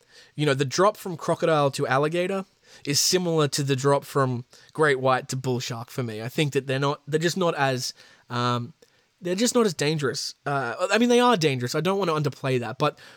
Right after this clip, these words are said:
they just don't have the numbers to back up going into A or S tier. Um, interesting fact about bull sharks, though. Bull sharks are the only sharks that I'm aware of that can swim in fresh water.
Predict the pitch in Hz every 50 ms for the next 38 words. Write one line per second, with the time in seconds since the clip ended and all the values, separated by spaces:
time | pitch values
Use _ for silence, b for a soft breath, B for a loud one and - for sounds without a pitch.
0 | B B B - 147 143 170 160 185 220 - - 208 180 180 160 156 165 151 143
1 | 143 139 131 131 131 131 135 135 127 - - - 127 127 127 117 120 - - 127
2 | 120 - - - 135 131 131 131 131 123 123 - 135 127 127 123 123 117 113 117
3 | 117 123 - - - - 127 117 113 - B B B B B B B 139 135 135
4 | 135 139 - B B B 196 247 240 - - - 247 202 160 - 190 165 - -
5 | - 165 160 147 131 135 139 - 143 170 202 185 - 170 135 123 127 - - 135
6 | 127 131 151 170 175 - 196 170 147 - - 139 131 131 131 135 135 135 135 131
7 | 123 117 117 - - - - 139 135 135 - - - 127 123 120 117 117 120 143
8 | 170 170 151 135 127 139 127 - 139 127 - 147 135 123 123 - - 131 120 -
9 | - 135 151 156 123 -